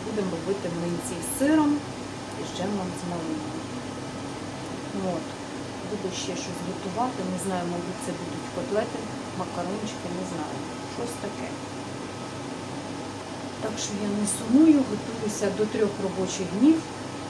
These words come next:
Морально, фізично. Треба виспатися добре. Завтра всім роздати зранку подаруночки.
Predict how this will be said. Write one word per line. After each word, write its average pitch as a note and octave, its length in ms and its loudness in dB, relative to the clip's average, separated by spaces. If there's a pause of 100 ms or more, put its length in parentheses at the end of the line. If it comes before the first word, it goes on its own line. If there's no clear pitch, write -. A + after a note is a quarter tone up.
(280)
Морально, B3+ 440 6 (1160)
фізично. A3+ 520 2 (220)
Треба G3 220 2
виспатися - 720 0 (100)
добре. G3+ 280 0 (2250)
Завтра F3+ 300 -2
всім F3 260 -4
роздати E3+ 380 -4 (100)
зранку F3 360 -6 (100)
подаруночки. - 880 -2